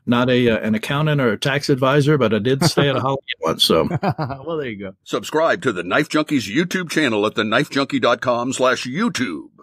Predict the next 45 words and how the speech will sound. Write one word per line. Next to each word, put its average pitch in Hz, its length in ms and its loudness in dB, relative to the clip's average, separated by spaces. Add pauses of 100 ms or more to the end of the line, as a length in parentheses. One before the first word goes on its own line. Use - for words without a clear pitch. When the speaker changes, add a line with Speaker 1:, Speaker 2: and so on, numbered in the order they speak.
(240)
Speaker 1:
Hey, 147 280 6
uh, 139 100 2
final 185 380 2
thoughts 151 400 2
on, 139 240 -2
uh, 135 40 -4
our, 120 520 -4
uh, 107 220 -6
our 117 200 -8
two 170 220 -4
thousand 147 420 -4
eighteen, 143 640 -4 (120)
uh, 104 200 -4
year, 160 680 2
uh, 101 180 -4
episode 147 520 2 (220)
ten 160 200 0
here 147 180 0
on 143 100 2
the 143 80 0
Knife 143 220 0
Junkie 147 320 -2
Podcast 147 640 0
as 113 140 -4
we 117 100 2
get 127 200 -2
ready 127 240 0
to 120 80 0
move 127 260 2
into 120 180 2
twenty 135 320 -4
nineteen. 135 640 0 (340)
I'm 92 220 -2
looking 127 260 0
forward 143 440 2
to 135 160 -2
a 117 40 -2
great 127 460 -4
full 190 400 4
year 160 320 2
of 117 140 0
Knife 127 260 -4
Junkie 131 300 -4
Podcast, 135 680 -6
but, 110 180 -4